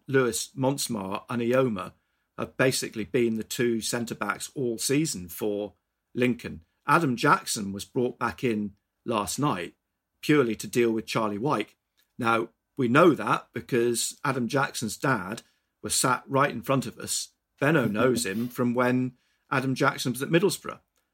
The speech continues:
Speaker 1: Um, and Adam's father was saying the problem with Adam this season, 'cause he signed from Hibs in the summer, the problem Adam's had is niggly injuries. And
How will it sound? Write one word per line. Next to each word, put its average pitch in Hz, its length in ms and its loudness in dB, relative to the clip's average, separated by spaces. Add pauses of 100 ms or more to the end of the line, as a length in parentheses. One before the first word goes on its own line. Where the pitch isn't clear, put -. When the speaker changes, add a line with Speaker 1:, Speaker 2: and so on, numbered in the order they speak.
(140)
Speaker 1:
Um, 120 440 0
and 127 400 -2
Adam's 127 320 0
father 139 260 0
was 117 140 -4
saying 120 440 0 (140)
the - 80 -14
problem 151 360 0
with 123 100 -2
Adam 127 260 2
this 98 140 -8
season, 101 460 -6
'cause 113 160 -8
he 110 60 -6
signed 110 280 -6
from 95 100 -12
Hibs 117 220 -4
in 113 60 -10
the 95 80 -8
summer, - 280 -6 (320)
the - 60 -16
problem 135 300 2
Adam's 131 300 -2
had 107 120 -6
is 120 100 -6
niggly 131 280 -2
injuries. - 400 -4 (500)
And 123 280 4